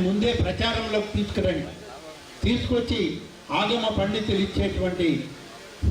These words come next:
సమయాన్ని బట్టే మనం ఇక్కడ పూజాది కైంకర్యాలు తీర్వాలి, చేయాలి అని చెప్పి, సేవల్లో మనం ముందుండాలి అని చెప్పి అందరికీ తెలియజేస్తూ, ప్రతి భారతదేశంలో హిందూ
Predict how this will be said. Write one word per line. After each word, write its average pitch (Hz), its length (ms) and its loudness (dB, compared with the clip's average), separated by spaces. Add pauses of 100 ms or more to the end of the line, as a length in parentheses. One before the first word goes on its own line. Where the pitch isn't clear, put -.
(140)
సమయాన్ని 269 540 4
బట్టే 233 240 0 (120)
మనం 196 240 0
ఇక్కడ 180 200 0 (500)
పూజాది 180 520 4
కైంకర్యాలు 175 640 2 (120)
తీర్వాలి, 170 440 4 (260)
చేయాలి 196 460 4
అని 170 120 -2
చెప్పి, 170 260 2 (500)
సేవల్లో 202 460 4 (100)
మనం 170 160 4 (100)
ముందుండాలి 185 560 2
అని 160 120 2
చెప్పి 156 240 2 (480)
అందరికీ 180 360 2 (120)
తెలియజేస్తూ, 185 580 2 (680)
ప్రతి 165 260 2 (340)
భారతదేశంలో 208 880 2 (960)
హిందూ 214 260 4